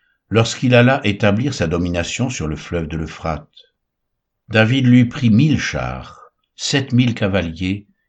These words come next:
et vingt mille hommes de pied. Il coupa les jarrets à tous les chevaux de trait et ne conserva que cent attelages. Les Syriens de Damas vinrent au secours d'Hadadézer, roi de Tsoba,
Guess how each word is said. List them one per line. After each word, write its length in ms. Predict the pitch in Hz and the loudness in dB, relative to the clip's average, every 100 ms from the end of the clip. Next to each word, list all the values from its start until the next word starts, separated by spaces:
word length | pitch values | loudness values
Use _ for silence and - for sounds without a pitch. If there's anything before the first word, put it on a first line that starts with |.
| _ | _
et 120 | 98 87 | -2 -2
vingt 260 | 76 117 | 0 2
mille 260 | 120 113 98 | 4 4 2
hommes 160 | 87 | 0
de 100 | 80 | -4
pied. 520 | 76 - - 107 104 _ _ _ _ _ - | -8 -12 -12 -12 -12 _ _ _ _ _ -4
Il 160 | 101 - | -2 -2
coupa 440 | - 170 151 143 | -2 -4 0 2
les 180 | 107 101 | 2 0
jarrets 380 | 98 101 95 78 | 0 -2 -2 -4
à 80 | - | -6
tous 240 | - 170 | -8 -2
les 140 | 143 | 0
chevaux 460 | 117 110 104 95 98 | 0 0 0 0 -4
de 100 | 65 | -4
trait 500 | 65 - 76 78 120 _ _ _ _ 87 | -10 -8 -6 -6 -8 _ _ _ _ 0
et 100 | 92 | 2
ne 100 | 92 | 2
conserva 760 | - 92 - 78 78 95 - | -2 -4 -4 -6 -4 -4 -4
que 140 | - 80 | -10 -10
cent 360 | - - 104 98 - | -6 -2 -2 -2 -8
attelages. 840 | 78 - 69 62 57 55 57 - _ _ _ _ _ _ _ _ _ _ _ | -10 -10 -10 -8 -10 -16 -20 -20 _ _ _ _ _ _ _ _ _ _ _
Les 120 | 90 | -6
Syriens 380 | 92 107 98 120 | -2 -2 2 2
de 100 | 87 | 2
Damas 480 | 80 80 113 151 - | -2 -2 -2 -2 -4
vinrent 260 | 87 90 92 | -4 -4 -6
au 60 | |
secours 400 | - 82 - 113 | -8 -8 -4 -4
d'Hadadézer, 840 | 85 71 71 80 78 110 131 147 | -4 -6 -6 -6 -4 -4 -2 -4
roi 220 | 120 131 - | -8 -8 -8
de 120 | 71 | -6
Tsoba, 540 | - 95 101 123 120 | -6 -6 -2 -4 -4